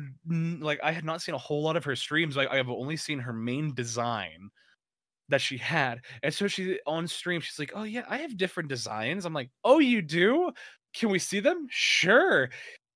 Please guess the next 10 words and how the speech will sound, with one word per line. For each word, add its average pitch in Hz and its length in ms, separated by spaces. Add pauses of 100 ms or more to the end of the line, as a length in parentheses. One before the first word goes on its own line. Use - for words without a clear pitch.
(220)
And 254 260
the 247 80
<laughs> 254 120
thing - 380 (260)
that 294 140
I 262 160
see - 460
she 240 200
goes 285 600
to 160 300